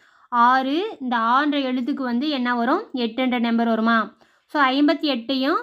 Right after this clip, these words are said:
அறுபத்தி எட்டையும் நம்ம கூட்டினோங்கன்னா நமக்கு என்ன கிடைக்கும்? எட்டு எட்டு, பதினாறு, ஆறு மீதி ஒன்று, ஆறாறு கூட்டினாங்களா பன்னெண்டு. இப்போ ஒண்ணுங்கிற நம்பருக்கு நம்ம என்ன எழுதுவோங்க? கா எழுதுவோங்க. ரெண்டுங்கிற நம்பருக்கு வந்து ஊ எழுதுவோங்க. ஆறுன்ற நம்பருக்கு சு எழுதுங்க. So, ஆன்சர் ஆப்ஷன் டி, கா, உ, சு. நெக்ஸ்ட்டு,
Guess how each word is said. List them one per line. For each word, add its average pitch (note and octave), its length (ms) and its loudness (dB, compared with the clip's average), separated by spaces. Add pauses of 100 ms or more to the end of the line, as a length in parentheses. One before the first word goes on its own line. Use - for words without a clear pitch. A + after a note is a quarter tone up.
(100)
அறுபத்தி C4+ 480 0
எட்டையும் C4+ 280 0
நம்ம C4 160 0
கூட்டினோங்கன்னா C4 340 -2
நமக்கு B3+ 300 0
என்ன B3+ 120 0
கிடைக்கும்? A#3 280 0
எட்டு A#3 140 -2
எட்டு, B3 140 -4
பதினாறு, A3+ 400 0
ஆறு A#3+ 280 2
மீதி A#3+ 220 -2
ஒன்று, A#3 420 0
ஆறாறு A#3+ 300 2
கூட்டினாங்களா A#3 560 -4
பன்னெண்டு. G#3+ 760 -2 (300)
இப்போ C4+ 320 2
ஒண்ணுங்கிற D#4+ 320 4
நம்பருக்கு C4 420 -2
நம்ம B3 80 -2
என்ன B3 160 -2
எழுதுவோங்க? B3+ 380 -2
கா A#3+ 220 4
எழுதுவோங்க. A#3 420 0 (120)
ரெண்டுங்கிற B3+ 460 -2
நம்பருக்கு A#3 400 -2
வந்து B3 100 -2
ஊ B3+ 200 0
எழுதுவோங்க. A#3 600 -2 (400)
ஆறுன்ற C4 500 2
நம்பருக்கு A#3+ 600 -4
சு - 40 -8
எழுதுங்க. A3+ 500 -4
So, C#4+ 180 -2
ஆன்சர் B3+ 480 2
ஆப்ஷன் D4 680 -4
டி, A#3 280 0
கா, A#3 260 2
உ, D#4 260 -4 (160)
சு. A#3+ 200 -8 (540)
நெக்ஸ்ட்டு, C#4 560 0